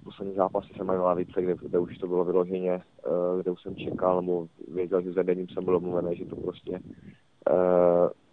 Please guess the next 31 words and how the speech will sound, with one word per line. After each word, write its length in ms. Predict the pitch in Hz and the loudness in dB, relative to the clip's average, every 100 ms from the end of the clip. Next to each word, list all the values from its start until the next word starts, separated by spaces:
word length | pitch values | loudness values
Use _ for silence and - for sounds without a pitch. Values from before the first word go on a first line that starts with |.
| _ 90 101 90 | _ -16 -16 -14
prostě, 400 | 92 - 98 95 | -16 -2 0 0
prostě 380 | 95 95 - 95 92 90 87 85 82 - 80 | -2 -10 0 2 4 4 4 2 0 -2 -4
tu 80 | 92 | -8
smlouvu 300 | - 90 92 | -4 0 4
rozvážu, 540 | 90 90 87 90 87 | 2 4 4 4 0
jo. 180 | 82 82 85 | -4 -2 -4
Takže 300 | 87 95 92 - _ _ _ _ | -2 -2 -2 -6 _ _ _ _
říkám, 400 | 101 104 95 87 | -10 2 2 4
eh, 520 | 87 87 87 85 85 - - - - - - - - - - - - - | 2 4 2 2 0 -4 -10 -12 -10 -12 -16 -20 -20 -20 -20 -18 -18 -8
bohužel 320 | - 110 123 | 0 4 6
to 100 | 107 | 6
nešlo 300 | 110 107 117 | 4 2 0
podle, 380 | 101 104 107 101 | 2 4 6 4
podle 300 | 78 98 104 | 2 0 0
toho, 200 | - 107 | 0 -4
jak 140 | 101 101 | -4 -4
jsem 120 | 107 | -8
chtěl, 360 | - 95 92 | -2 2 4
ale 180 | 98 98 | 6 2
říkám, 440 | 95 - 104 92 87 | 0 -6 -6 -4 -2
eh, 520 | 85 80 78 71 71 | -2 -2 -2 -2 -4
byla 220 | 80 90 | -2 -4
to 100 | 101 | 0
další 280 | 95 87 101 | 0 0 -8
zkušenost 580 | - - 85 85 98 - - - - - - - - - | -16 -12 -8 -4 -6 -8 -16 -14 -14 -14 -16 -18 -14 -6
a 400 | 87 87 85 87 85 85 85 85 82 | 0 0 0 -2 -4 -4 -4 -4 -6
beru 300 | 82 92 92 | 0 2 2
to 100 | - | -2
pořád 300 | 98 101 95 | 0 0 0
pozitivně 680 | 92 92 92 87 87 95 | -6 -4 -6 -4 -2 0
a, 120 | 110 | 0